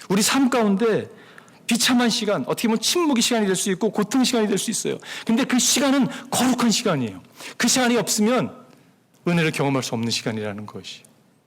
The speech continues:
이 기간 동안 사울은 무슨 생각을 했을까요? 요나는 큰 그 고기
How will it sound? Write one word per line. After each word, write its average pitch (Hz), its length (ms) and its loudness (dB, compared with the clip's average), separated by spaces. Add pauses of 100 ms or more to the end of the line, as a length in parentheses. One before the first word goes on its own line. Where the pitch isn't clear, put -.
(720)
이 190 120 0
기간 180 360 0
동안 160 320 -2 (500)
사울은 196 460 0
무슨 180 220 -2
생각을 190 260 0
했을까요? - 500 -8 (480)
요나는 214 380 2 (1500)
큰 - 440 0 (200)
그 160 420 0 (1300)
고기 180 380 0